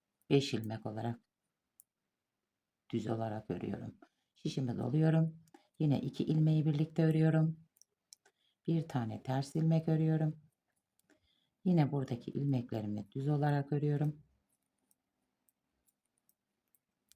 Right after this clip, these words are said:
Son kalan düz ilmeğimin orada şişimi doluyorum. Yine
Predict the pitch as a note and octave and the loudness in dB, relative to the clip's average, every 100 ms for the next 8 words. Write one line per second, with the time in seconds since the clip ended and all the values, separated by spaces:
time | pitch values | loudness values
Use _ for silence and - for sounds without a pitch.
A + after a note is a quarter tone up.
0 | _ _ _ - G#3 G#3+ F#3 C3+ B2+ A#2+ | _ _ _ 0 6 8 8 6 4 2
1 | D3+ D3+ C3 B2 A#2+ A#2+ C3+ F3 - _ | 2 2 2 2 2 2 2 0 -8 _
2 | _ _ _ _ _ _ _ _ _ _ | _ _ _ _ _ _ _ _ _ _
3 | _ _ _ _ _ _ _ _ _ _ | _ _ _ _ _ _ _ _ _ _
4 | _ _ _ _ _ _ _ _ _ _ | _ _ _ _ _ _ _ _ _ _
5 | _ - F#3 D3 A#2+ C#3+ D3 C3+ - A2+ | _ -2 0 2 2 2 0 -4 -6 -6
6 | G2+ C3+ D3 D#3 D#3 D#3+ D#3+ - _ _ | -6 -2 2 2 4 2 0 -8 _ _
7 | D3+ C3+ B2+ D3 | 2 2 2 -2